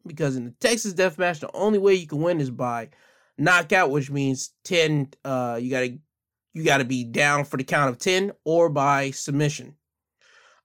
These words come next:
Um, this was a real bloody matchup between both of these men. You saw them use steel chairs, kendo sticks, trash can lids, barbed wire, and even steel steps when Lance Archer hit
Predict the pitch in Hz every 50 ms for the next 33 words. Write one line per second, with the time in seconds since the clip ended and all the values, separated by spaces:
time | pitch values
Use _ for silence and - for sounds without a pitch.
0 | - 202 220 233 240 233 226 214 311 294 - 330 277 285 277 269 277 277 277 220
1 | 208 247 254 262 262 247 254 247 254 254 254 262 233 170 151 - _ _ _ _
2 | - 202 - 214 220 202 175 180 185 175 170 185 170 165 151 151 151 131 120 113
3 | - - - - 123 147 156 156 151 151 135 131 - _ _ _ - - 214 185
4 | 190 196 185 185 185 175 170 175 175 160 151 - - 196 202 196 185 151 - 208
5 | 190 185 175 160 143 131 - - - - 220 214 196 190 180 151 - - 131 110
6 | 113 - - - - 202 190 190 185 - - - 190 170 160 151 143 131 127 113
7 | - - _ - 160 170 185 196 190 170 165 165 165 170 170 170 175 175 170 _
8 | _ - _ _ _ - 143 156 185 202 202 190 180 - - - 208 196 185 160
9 | - - - 226 220 160 - - - - - - _ _ _ _ _ - - 147
10 | 165 165 160 151 143 139 131 - - _ 147 147 160 175 175 - 196 170 175 165
11 | 151 180 170 160 156 147 - - _ _ _ _ _ _ - 143 160 185 185 180
12 | -